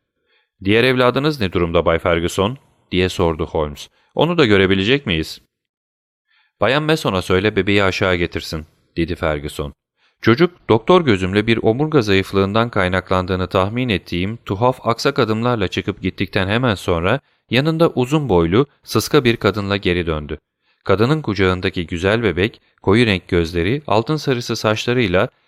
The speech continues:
Sakson ve Latin kanının muhteşem bir karışımını temsil ediyordu. Ferguson'un onu kucağına alıp şefkatle sevmesinden ona ne kadar bağlı olduğu anlaşılıyordu.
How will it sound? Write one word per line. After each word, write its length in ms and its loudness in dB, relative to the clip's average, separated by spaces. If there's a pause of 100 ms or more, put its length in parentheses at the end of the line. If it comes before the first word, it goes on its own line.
(120)
Sakson 560 0
ve 160 2
Latin 340 -2
kanının 400 0
muhteşem 680 -2
bir 120 2
karışımını 560 -2
temsil 440 -4
ediyordu. 540 -4 (480)
Ferguson'un 640 -2
onu 260 -4
kucağına 440 0
alıp 240 0
şefkatle 520 -2
sevmesinden 760 -2 (300)
ona 240 2
ne 180 0
kadar 360 0
bağlı 260 2
olduğu 320 2
anlaşılıyordu. 720 -4